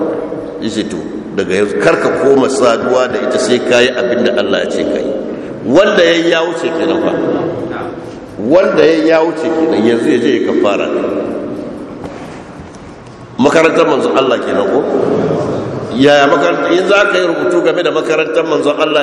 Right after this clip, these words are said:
ya za ka siffata makarantar manzon Allah? Eh? Dama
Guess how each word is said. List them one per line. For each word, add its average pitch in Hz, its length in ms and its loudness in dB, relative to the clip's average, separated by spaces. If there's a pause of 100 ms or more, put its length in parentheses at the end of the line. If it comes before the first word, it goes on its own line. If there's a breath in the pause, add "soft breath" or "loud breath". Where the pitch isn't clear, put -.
ya 139 40 0
za 147 140 0
ka 151 140 -2
siffata 139 340 0
makarantar 131 420 2
manzon 117 360 0
Allah? 113 240 0 (2250)
Eh? 143 160 4 (680)
Dama 143 240 4